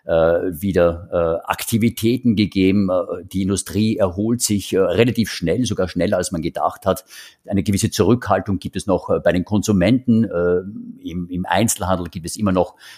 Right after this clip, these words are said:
äh, viele Firmen, die über, äh, mangelndes Interesse, mangelnde Nachfrage, äh, klagen. Aber immerhin, die Stimmung wird besser und, äh, die Hoffnung ist, dass sich bis zum Jahresende vieles wieder normalisiert haben wird. Äh, interessant ist ja auch, dass China wahrscheinlich eine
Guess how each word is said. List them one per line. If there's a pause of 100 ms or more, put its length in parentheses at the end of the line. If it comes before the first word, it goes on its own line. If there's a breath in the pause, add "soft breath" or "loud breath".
äh,
viele
Firmen,
die
über, (240 loud breath)
äh,
mangelndes
Interesse,
mangelnde
Nachfrage, (280 loud breath)
äh,
klagen.
Aber
immerhin, (220 loud breath)
die
Stimmung
wird
besser
und,
äh,
die
Hoffnung
ist,
dass
sich
bis
zum (220 loud breath)
Jahresende
vieles
wieder (200 soft breath)
normalisiert
haben
wird.
Äh,
interessant
ist
ja
auch,
dass
China
wahrscheinlich
eine